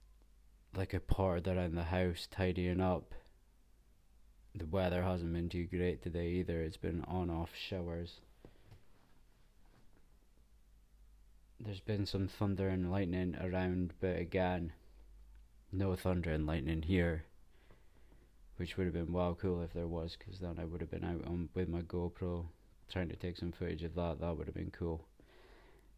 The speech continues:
But, um, but yeah, so I went shopping, and then I was on the laptop applying for jobs.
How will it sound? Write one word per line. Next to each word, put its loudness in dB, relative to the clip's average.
But, 8
um, 2
but 4
yeah, 6
so 2
I 2
went 2
shopping, 2
and -2
then 0
I 2
was -2
on 2
the 2
laptop 0
applying -2
for -4
jobs. -2